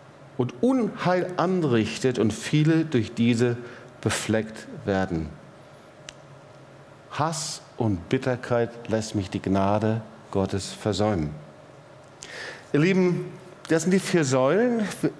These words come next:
in einem entgegengesetzten Geist zu leben, ja. Und es gibt auch eine Zeit, in der das Licht nicht mehr leuchtet.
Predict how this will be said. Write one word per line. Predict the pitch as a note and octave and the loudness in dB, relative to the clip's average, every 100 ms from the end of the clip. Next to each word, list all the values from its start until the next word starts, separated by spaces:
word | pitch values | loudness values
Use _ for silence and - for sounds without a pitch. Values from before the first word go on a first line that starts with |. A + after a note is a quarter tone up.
| - | -2
in | B2 | 0
einem | B2+ B2 | 2 2
entgegengesetzten | B2 A#2+ A#2+ D#3 G3 E3+ C#3+ - - A2+ | 2 2 2 2 2 2 2 0 -4 -2
Geist | G#2 A2+ B2+ - - | 2 2 0 -4 -2
zu | F#2+ | 0
leben, | F2+ A#2+ F3 D#3+ | 2 2 2 2
ja. | G2+ B2 G3 F3 - - - - - - - - - - - | 2 2 0 -2 -8 -16 -20 -20 -20 -20 -20 -20 -18 -18 -2
Und | C#3 | 0
es | C#3+ | 2
gibt | A#3 A3 | 0 2
auch | G#3 F#3 | 2 4
eine | D#3 D#3 | 2 2
Zeit, | D3+ - C3 D#3 F#3+ - - - - - - - | 0 0 2 0 -2 -8 -14 -18 -20 -20 -16 -2
in | C3+ | 0
der | |
das | C#3 D#3 - | 2 0 0
Licht | E3 - | -2 0
nicht | F#3 G#3+ - | 0 0 0
mehr | B2 | 0
leuchtet. | E2 D#2+ - D#2 - | 2 0 -2 -12 -14